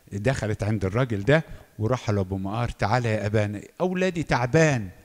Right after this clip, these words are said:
رجليه وجعاني، تعالى نوريك بعينيك". فخبطوا على الباب،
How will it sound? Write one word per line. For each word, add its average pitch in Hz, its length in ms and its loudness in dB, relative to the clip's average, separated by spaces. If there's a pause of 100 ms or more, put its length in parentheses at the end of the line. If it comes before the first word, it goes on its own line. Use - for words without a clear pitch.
(140)
رجليه 170 400 0
وجعاني، 151 720 4
تعالى 143 480 4
نوريك 135 360 2
بعينيك". 107 760 0 (1600)
فخبطوا 123 600 2
على 120 80 6
الباب، 113 320 2